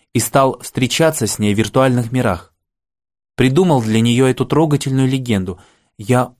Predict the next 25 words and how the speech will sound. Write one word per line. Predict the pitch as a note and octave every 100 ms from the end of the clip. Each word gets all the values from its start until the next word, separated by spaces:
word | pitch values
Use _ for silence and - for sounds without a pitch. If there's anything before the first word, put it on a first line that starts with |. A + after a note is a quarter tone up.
| _
очень | C#3+ D3 - G#2
люблю | G2+ G2 G2+ A2
Ким, | - G#2+ F#2+
Алекс. | F2+ E2+ - - _ _ _ _ _ _
Даже | A2+ A#2+ C3
не | C#3
знаю, | C#3 C#3 G#2
кто | G2 - C3
она | A2
для | F#2+ G2
меня, | G2 G2 F2 - _ _ _
и | A#2+
дочь, | G#2+ A2+ C#3+ -
и | A2
сестра, | - G2+ - G#2 A#2+ B2 _ _ _ -
и | A2
любимая | G#2+ A2 A#2+ A2 G2+
женщина. | F2+ G#2+ A2+ - F#2+ F#2 _ _ _ _ _ _ _ _ _
«Ты | -
создал | A2 C3 A#2+ B2 A#2+
Ким | - B2+
под | A#2 -
себя?» — | - A#2 E3+
спросил | - A#2 G#2 G2+
Алекс. | G2 F2+ - -